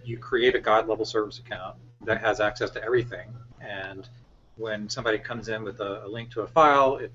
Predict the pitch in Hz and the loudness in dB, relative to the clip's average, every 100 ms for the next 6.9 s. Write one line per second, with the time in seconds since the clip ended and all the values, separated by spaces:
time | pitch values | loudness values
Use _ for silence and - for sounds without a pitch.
0 | - 113 - 127 117 - 120 113 113 107 | -10 -10 -6 -6 -6 -6 -6 0 0 0
1 | 107 107 - - - - 107 101 98 - | -2 -8 -10 -14 -14 -18 -18 -16 -18 -18
2 | - 110 - 107 95 - 147 - 135 123 | -8 -6 -6 -10 -6 4 4 4 -4 -2
3 | 113 107 107 98 - 117 107 - 123 113 | -2 0 -2 -2 2 2 0 -8 -6 -4
4 | 113 127 - - - - - - 113 117 | -4 -10 -16 -20 -20 -20 -20 -14 -2 2
5 | 120 110 - 110 110 104 110 104 104 101 | 4 4 0 -6 -4 -6 -6 -8 -4 -6
6 | 98 98 98 101 110 101 95 95 | -8 -14 -14 -16 -14 -12 -12 -14